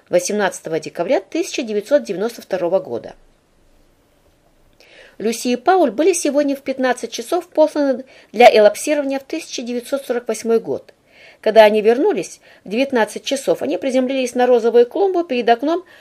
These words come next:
зала драконов, совершенно промокших в костюмах семнадцатого века. А так как они были очень возбуждены и говорили непонятные вещи, то против их воли я известил об этом лорда Монтроза и Фалька де Виллера.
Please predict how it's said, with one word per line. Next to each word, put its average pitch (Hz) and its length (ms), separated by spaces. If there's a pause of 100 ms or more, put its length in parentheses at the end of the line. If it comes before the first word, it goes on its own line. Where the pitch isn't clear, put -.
(160)
зала 226 360
драконов, 208 480 (360)
совершенно 202 540
промокших 208 560
в 196 100
костюмах 254 500
семнадцатого 160 640
века. 139 320 (840)
А - 100
так 226 220
как - 160
они 208 140
были 196 180
очень 214 360
возбуждены 190 640
и - 120
говорили 190 400
непонятные 196 640
вещи, 370 400 (340)
то 349 140
против 320 340
их 277 100
воли 302 240
я 240 320
известил 214 500
об 196 120
этом 214 200
лорда 185 300
Монтроза 254 520
и - 100
Фалька 185 360
де 180 100
Виллера. 143 400